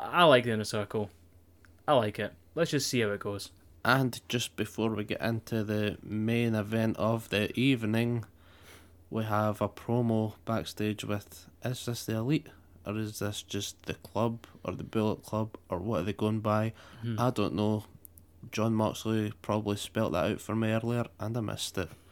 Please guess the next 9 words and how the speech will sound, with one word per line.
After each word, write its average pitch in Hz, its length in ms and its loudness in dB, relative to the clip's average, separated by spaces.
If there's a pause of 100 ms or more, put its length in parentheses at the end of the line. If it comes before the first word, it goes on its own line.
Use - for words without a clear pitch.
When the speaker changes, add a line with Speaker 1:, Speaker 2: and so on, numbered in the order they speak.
(120)
Speaker 1:
<laughs> - 0 -
Speaker 2:
But - 720 -2
anyway, 107 180 2
they're 107 120 2
having 101 260 0
a 95 100 2
talk - 380 -4
backstage 117 840 0 (580)
until 107 540 -2